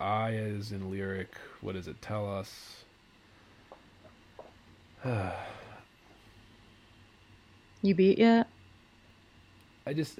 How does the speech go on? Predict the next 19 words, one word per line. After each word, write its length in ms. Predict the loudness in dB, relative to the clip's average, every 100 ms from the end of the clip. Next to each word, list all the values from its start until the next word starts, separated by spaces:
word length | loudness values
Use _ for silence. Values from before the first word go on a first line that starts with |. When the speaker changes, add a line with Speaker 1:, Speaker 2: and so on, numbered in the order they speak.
| -4
Speaker 1:
this 200 | -2 2
idea 580 | 0 2 2 2 2 0
that, 420 | -2 -2 -4 -4
like, 300 | -6 -6 -10 -20 -20 4
<clears throat> 0 | 8 8 6 -4 -20 -20 -20 -20 -20 -20 -20 -20 -6
a 100 | -4
poem 440 | -2 0 2 2 0
composed 560 | 0 2 2 2 0
by 120 | -2 -2
a 60 |
poet 420 | -2 -2 0 -2 -4
is 160 | -10
somehow 420 | -6 -6 -4 -2 -2
not 400 | -4 -4 -6 -6
an 100 | -8
enunciation 720 | -6 -6 -4 -4 -4 -6 -8
of 120 | -10
the 60 | -12
poet, 460 | -4 -2 -4 -8